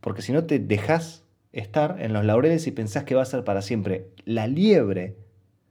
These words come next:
lo daba por sentado. "Yo voy a ser siempre el más rápido. Yo voy a ser siempre el mejor y yo voy a estar siempre... ¿Para qué me esfuerzo con esta carrera de mierda? ¿Para qué? Si yo no, no lo necesito". Bueno, sí, tendría que haberlo dicho quizás desde el principio. ¿Qué tenés que demostrar?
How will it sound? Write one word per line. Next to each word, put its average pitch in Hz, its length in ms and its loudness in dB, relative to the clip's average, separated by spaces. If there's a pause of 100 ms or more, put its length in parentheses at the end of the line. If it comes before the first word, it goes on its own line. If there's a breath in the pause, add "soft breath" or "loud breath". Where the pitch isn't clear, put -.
(220)
lo 113 200 4
daba 135 240 8
por 113 160 0
sentado. 98 540 -6 (640 soft breath)
"Yo 135 200 0
voy 131 120 4
a - 60 4
ser 113 180 -2
siempre 143 340 0
el 113 80 2
más 101 160 0
rápido. 87 500 -6
Yo - 140 -4
voy 110 60 2
a 104 40 0
ser 101 200 -4
siempre 147 480 -2
el 107 80 -2
mejor 123 480 0 (420 loud breath)
y 113 80 -14
yo 120 140 -2
voy 117 60 2
a 110 40 0
estar 117 240 0
siempre... 117 260 -2
¿Para 127 280 0
qué 190 120 -2
me 190 120 0
esfuerzo 151 480 0
con 123 120 2
esta 113 380 -2
carrera 120 380 2
de 110 100 4
mierda? 101 580 0
¿Para 107 240 -2
qué? 123 380 2 (460 loud breath)
Si - 200 -4
yo 165 220 2
no, 160 300 0
no 160 180 2
lo 170 140 4
necesito". 113 560 -4
Bueno, 98 260 2
sí, 123 180 -2
tendría 101 320 0
que 110 60 0
haberlo 110 220 2
dicho 117 260 0
quizás 101 200 0
desde 104 100 4
el 90 80 -2
principio. 101 480 -2
¿Qué 113 100 -2
tenés 123 160 -2
que 120 120 -2
demostrar? 95 560 0